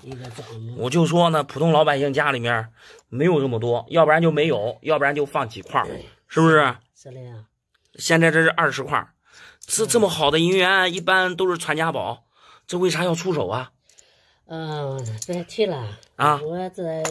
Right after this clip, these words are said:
Speaker 1: 最近这几天，
Speaker 2: 啊。
Speaker 1: 你看看头光晕晕。
Speaker 2: 啊。
Speaker 1: 晕的不能行，晕的不能行，我跑到医院里去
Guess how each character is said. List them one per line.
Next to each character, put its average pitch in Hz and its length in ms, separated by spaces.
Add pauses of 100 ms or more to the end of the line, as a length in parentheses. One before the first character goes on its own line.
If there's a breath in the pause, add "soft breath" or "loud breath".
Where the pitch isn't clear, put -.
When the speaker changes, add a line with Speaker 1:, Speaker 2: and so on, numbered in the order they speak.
(160)
Speaker 1:
最 151 200
近 170 260
这 160 180
几 170 140
天， 156 460 (140)
Speaker 2:
啊。 139 240 (260 soft breath)
Speaker 1:
你 165 200
看 170 260
看 151 380
头 - 180
光 160 420
晕 147 400
晕。 143 300 (640)
Speaker 2:
啊。 127 240
Speaker 1:
晕 160 280
的 190 120
不 170 80
能 156 220
行， 165 280 (460)
晕 170 180
的 190 80
不 185 100
能 180 180
行， 202 140
我 180 400
跑 185 300
到 196 180
医 160 140
院 180 220
里 170 180
去 165 400